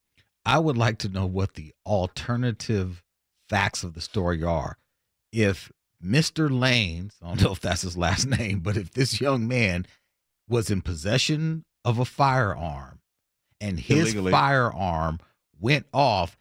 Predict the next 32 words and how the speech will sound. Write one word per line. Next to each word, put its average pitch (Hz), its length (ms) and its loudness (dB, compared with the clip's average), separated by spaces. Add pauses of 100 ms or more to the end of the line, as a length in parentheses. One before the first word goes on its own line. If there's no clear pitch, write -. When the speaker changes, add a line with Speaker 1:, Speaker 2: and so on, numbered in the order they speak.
(140)
Speaker 1:
and 90 260 -4
hit - 600 -2 (400)
Miss 127 220 0
Stallion, 120 920 0
if - 160 -10
that 127 220 2
is - 140 -2
her 135 120 0
last 95 400 -2
name, 92 340 0 (240)
in 190 200 2
the 170 80 0
foot, 262 320 2 (920)
and 226 200 4
the 175 60 0
pinky 214 420 -2
toe. 151 140 2
Speaker 2:
And 113 100 2
the 131 140 2
pinky - 200 -4
toe. 127 240 -2
Speaker 1:
<laughs> - 40 -16
And 285 160 2
the 185 100 2
pinky 320 420 -4
toe. 139 380 0 (360)
If 104 220 0
that's 147 280 2
what 165 160 2
happened, 147 480 2 (360)
then 156 220 4
yeah, 175 420 2